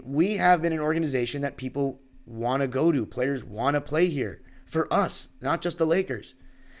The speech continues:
And I don't think that's gonna be any different if Paul George and Kawhi Leonard leave. I think we're gonna continue to be an attractive destination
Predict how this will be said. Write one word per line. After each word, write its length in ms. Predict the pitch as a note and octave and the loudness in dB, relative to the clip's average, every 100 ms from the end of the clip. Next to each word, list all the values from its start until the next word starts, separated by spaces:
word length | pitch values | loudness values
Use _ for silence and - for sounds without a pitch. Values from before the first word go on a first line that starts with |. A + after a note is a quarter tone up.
| - - | -20 -4
And 100 | D#3 - | -4 0
I 100 | F#3 | 2
don't 240 | A3+ G#3 | 2 2
think 180 | G#3 F#3+ | -2 0
that's 220 | F#3 F3+ | 0 -2
gonna 200 | - F3+ | 0 -2
be 160 | E3+ E3 | 0 0
any 200 | E3 E3+ | 2 2
different 480 | C3+ D#3 D#3 B2 A2 - - | 2 0 0 -8 -8 -16 -10
if 160 | B2+ - | -8 0
Paul 200 | D3 C#3+ | 2 4
George 160 | C3+ | 2
and 80 | C3 | -2
Kawhi 340 | - B2+ B2+ | 0 4 4
Leonard 260 | B2 A#2+ A#2+ | 4 0 -2
leave. 320 | A#2 A2 G2+ - | 0 -2 -2 -2
I 100 | D3+ | -2
think 220 | D3+ E3 | 0 -2
we're 100 | D3+ | 0
gonna 160 | C#3+ C3 | 0 -2
continue 420 | C3+ B2 D3+ E3 | -6 -8 -2 0
to 80 | D#3+ | 2
be 120 | D#3 | 2
an 40 | |
attractive 520 | C#3+ - C3+ C3+ C#3 | 0 4 4 4 0
destination 760 | B2+ C3 C3 B2 B2+ B2+ C#3 | 0 0 -2 -2 -2 -2 -6